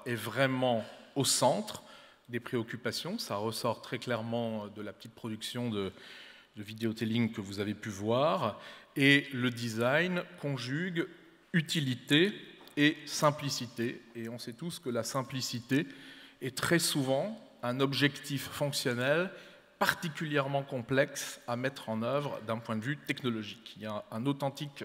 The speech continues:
antagonisme entre l'objectif de simplicité fonctionnelle qu'on se donne et ce que peut être la complexité de sa mise en œuvre technologique. En tout cas, quand on y parvient, on atteint l'utilisabilité. Le mot n'existe pas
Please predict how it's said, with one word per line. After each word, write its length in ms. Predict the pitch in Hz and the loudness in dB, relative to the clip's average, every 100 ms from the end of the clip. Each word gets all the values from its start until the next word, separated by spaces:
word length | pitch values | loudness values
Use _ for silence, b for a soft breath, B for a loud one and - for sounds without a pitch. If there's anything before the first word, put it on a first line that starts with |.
| - | -8
antagonisme 680 | 127 131 123 117 - - 107 B B B B B | -2 2 2 0 -2 -6 -8 B B B B B
entre 240 | 117 - | -14 -6
l'objectif 680 | 107 151 139 143 - 156 143 | 2 2 2 -2 -4 -8 -4
de 80 | 127 | -4
simplicité 580 | 117 123 117 131 120 127 | -2 -4 -6 -10 -8 -10
fonctionnelle 540 | 120 113 - 113 113 | -8 -8 -6 -2 -2
qu'on 160 | 110 104 | -4 -10
se 160 | - 104 | -8 -4
donne 440 | 107 131 165 165 B B B - | 6 8 8 -2 B B B -12
et 80 | 117 | -8
ce 140 | 120 | -6
que 100 | 123 | -8
peut 220 | 113 117 | -8 -2
être 260 | 131 131 - | -2 -2 0
la 80 | 107 | -2
complexité 880 | - 143 139 131 - - 110 143 147 | 2 0 2 0 -2 -8 -2 -2 0
de 140 | 120 | -2
sa 180 | - 110 | -4 -6
mise 220 | 120 120 | -6 -4
en 140 | 117 | -2
œuvre 280 | 123 127 113 | -2 -2 -4
technologique. 600 | 110 - 127 123 110 104 | -2 -2 0 0 0 -2
En 80 | 117 | -4
tout 100 | 113 | -6
cas, 140 | - 127 | 2 4
quand 220 | 160 156 | 4 4
on 100 | 139 | 4
y 80 | 135 | 8
parvient, 480 | 127 107 104 135 - B B B B B B | 8 8 2 0 0 B B B B B B
on 200 | 123 127 | -4 4
atteint 420 | 123 - 147 156 - - | 4 4 2 2 0 -4
l'utilisabilité. 1160 | 135 151 - 156 139 127 123 117 110 - 147 | -2 0 0 0 4 4 4 -2 -4 -2 -2
Le 120 | 175 113 | 0 2
mot 160 | 110 | 2
n'existe 460 | 110 107 120 - 120 | 2 0 -4 0 0
pas 280 | - 120 | 4 4